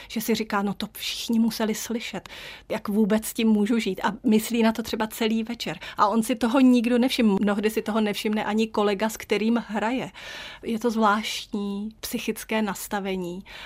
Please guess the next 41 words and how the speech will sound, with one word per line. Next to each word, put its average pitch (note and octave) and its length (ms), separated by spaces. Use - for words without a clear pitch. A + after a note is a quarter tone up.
ale G3 240
velmi G#3 420
špatně A3 420
to A#3+ 120
snáším G3 640
a F#3+ 60
co F#3+ 180
vím, F3+ 220
tak E3+ 140
moji D#3+ 220
kolegové E3 500
také. E3+ 400
Pak F#3+ 160
na F3 100
to F#3+ 120
myslí D#3+ 400
člověk D#3+ 400
a - 40
druhý F#3 260
den E3+ 140
si - 140
říká, G#3 320
"No F3+ 120
tak G#3+ 160
se A3 100
musím G#3+ 300
podívat G#3+ 420
na G#3 100
to - 160
místo." F3+ 300
Tak - 140
se A3 80
na G3 80
to F#3+ 140
místo F#3+ 280
podíváte, F3+ 560
což A3 220
znamená, F3 500
že F#3+ 320
ho F#3 120
cvičíte, E3+ 800